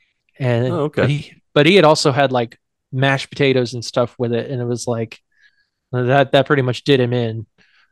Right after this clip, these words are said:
Speaker 1: Uh, so he wasn't able to finish the whole thing. But yeah, this, uh, this plate was absolutely massive. And, um, meanwhile, I had,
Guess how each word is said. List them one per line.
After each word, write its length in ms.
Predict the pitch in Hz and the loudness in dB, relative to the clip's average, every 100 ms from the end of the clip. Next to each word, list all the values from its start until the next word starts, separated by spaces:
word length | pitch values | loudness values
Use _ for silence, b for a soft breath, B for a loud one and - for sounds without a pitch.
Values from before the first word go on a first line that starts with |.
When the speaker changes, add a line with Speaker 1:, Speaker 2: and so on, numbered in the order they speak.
| - | -6
Speaker 1:
Uh, 340 | 127 117 117 127 | -2 -2 -4 -4
so 160 | 139 | -2
he 80 | 131 | 0
wasn't 240 | 135 127 | 0 0
able 180 | 123 127 | -4 -6
to 120 | 127 120 | -10 -12
finish 420 | - 135 117 - | -6 -4 -4 -6
the 60 | |
whole 180 | 117 120 | -6 -6
thing. 260 | - 117 113 | -6 -10 -8
But 100 | 127 | -2
yeah, 180 | 123 113 | 0 2
this, 240 | 190 - _ _ _ - | 2 0 _ _ _ -10
uh, 220 | 151 123 120 | -6 -4 -4
this 180 | 190 - | -8 -6
plate 340 | - 180 143 | -2 -2 -2
was 200 | 120 - _ _ - | -6 -14 _ _ -4
absolutely 540 | 160 - 147 131 127 | -4 -2 -4 -2 -2
massive. 500 | 120 117 113 117 113 _ b b b b - | -2 -4 -4 -6 -8 _ b b b b -2
And, 720 | 143 139 135 131 127 123 120 - - _ _ _ | 2 4 4 2 0 -2 -6 -10 -14 _ _ _
um, 560 | 127 123 120 113 113 117 _ _ _ _ _ _ - | -2 0 0 -2 -8 -12 _ _ _ _ _ _ -4
meanwhile, 560 | 135 139 127 123 123 127 | 0 2 2 2 0 2
I 160 | 127 131 | 2 2
had, 300 | 131 123 | 2 0